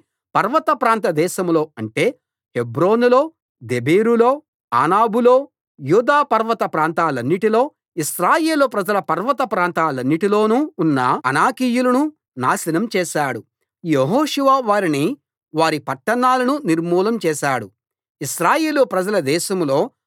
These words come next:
అనాకీయుల్లో ఎవడూ మిగల్లేదు. గాజా, గాతు, అష్డోదులో మాత్రమే కొందరు మిగిలారు. యెహోవా మోషేతో చెప్పినట్టు యెహోషువ దేశాన్నంతటినీ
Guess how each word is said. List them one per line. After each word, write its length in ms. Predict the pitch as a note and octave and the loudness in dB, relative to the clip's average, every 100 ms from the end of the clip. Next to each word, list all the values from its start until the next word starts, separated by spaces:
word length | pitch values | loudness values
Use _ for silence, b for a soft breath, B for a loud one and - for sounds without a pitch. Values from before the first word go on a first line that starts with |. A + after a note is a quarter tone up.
| _ C#3+ | _ -2
అనాకీయుల్లో 840 | D3+ G#3 D#4 C#4+ B3+ B3+ A#3 A#3 | 2 2 0 -2 0 0 0 -2
ఎవడూ 460 | A3 D3 C#3+ E3 C#4 | -2 -2 0 0 2
మిగల్లేదు. 640 | A#3 F#3+ F3 D#3+ D3+ A#2 - _ _ _ _ - | 0 2 2 2 0 -4 -14 _ _ _ _ -20
గాజా, 640 | A2 B2+ C3+ D#3 E3+ A3 E4 _ _ - B2 | -6 -2 -2 -2 -2 -2 -6 _ _ -12 -4
గాతు, 480 | C3+ E3+ E3+ A3 C4+ _ _ - | -2 -2 -2 -4 -6 _ _ -6
అష్డోదులో 680 | C#3+ - F#3 A3+ B3+ B3+ A#3 | -6 -4 0 2 2 2 2
మాత్రమే 540 | F3+ - - E3 F#3 | 0 -2 -2 -2 -2
కొందరు 360 | C4+ G3 F3 F#3 | 0 -2 0 0
మిగిలారు. 520 | F3 D3 C#3+ C3 G#2+ - _ _ _ - | 0 0 0 -2 -4 -12 _ _ _ -6
యెహోవా 560 | C#3+ A#2 D#3 C#4+ C#4 B3+ | -4 0 0 2 2 0
మోషేతో 640 | E3 A#3 - C4 C4+ C4 | 0 -2 0 -2 0 0
చెప్పినట్టు 800 | B3 F3+ - - C#3 C#3+ D#3+ B3+ _ _ D#3 | 0 -6 -2 -4 -2 -2 -2 -4 _ _ -6
యెహోషువ 640 | C3+ A#2 A3+ C#4 C#4 B3+ | -2 0 0 0 0 0
దేశాన్నంతటినీ 1120 | A#3+ D3+ F3 G3 F#3 C3 B2+ C#3+ F3 F3 B3+ | 0 -2 -2 -2 -2 -4 -6 -4 -2 0 0